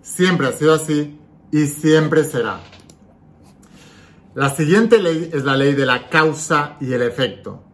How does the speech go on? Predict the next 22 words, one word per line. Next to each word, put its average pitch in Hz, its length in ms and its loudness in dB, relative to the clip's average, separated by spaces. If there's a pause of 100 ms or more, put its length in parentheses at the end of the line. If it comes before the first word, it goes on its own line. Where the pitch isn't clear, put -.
(380)
Toda 208 280 2
causa 175 640 -4
que 139 100 -6
inicia 139 300 -2
en 139 100 -2
tus 131 140 -4
pensamientos 143 880 -4 (300)
y 151 80 0
que 147 180 0
se 147 160 -2
traduce 143 480 0
en 120 80 -2
acciones 139 600 -4 (320)
produce 160 580 2
un 151 140 2
efecto. 156 580 -4 (360)
Y 165 140 2
nadie 208 440 2
puede 185 260 0
evitar 160 480 0
esa 147 280 -2
causa. 156 500 -2